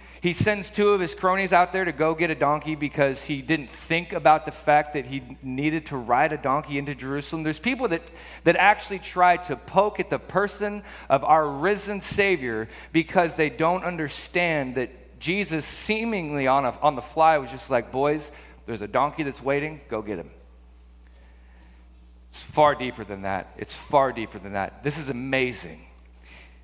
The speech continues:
First of all, it is, it is a, it is a fulfillment of prophecy. This, this scripture that's used here in, in, in chapter four, or excuse me, in verse four, it says, "And this took place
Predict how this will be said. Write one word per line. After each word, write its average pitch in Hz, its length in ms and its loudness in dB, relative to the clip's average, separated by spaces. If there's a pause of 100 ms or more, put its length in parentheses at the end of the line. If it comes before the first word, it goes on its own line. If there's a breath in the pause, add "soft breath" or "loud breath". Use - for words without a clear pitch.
(480 loud breath)
First 220 400 2
of 139 80 4
all, 131 140 6
it 147 120 0
is, 170 320 -2
it 151 140 2
is 135 160 0
a, 123 180 2
it 117 140 -4
is 131 160 -2
a 123 40 -6
fulfillment 151 760 -2 (380 loud breath)
of 139 180 0
prophecy. 160 680 0
This, 127 360 -4 (460 loud breath)
this 143 180 0
scripture - 600 -2
that's 135 240 -4
used 180 400 -4
here 120 240 0
in, 110 240 -6
in, 117 340 -4
in 120 160 -6
chapter 156 480 0
four, 107 580 -4
or 135 120 0
excuse 156 400 -6
me, 131 100 -4
in 117 100 -6
verse 151 320 -4
four, 110 220 -2
it 107 60 -2
says, 127 240 -4
"And 151 300 -2
this 196 160 0
took - 260 -4
place 156 440 -2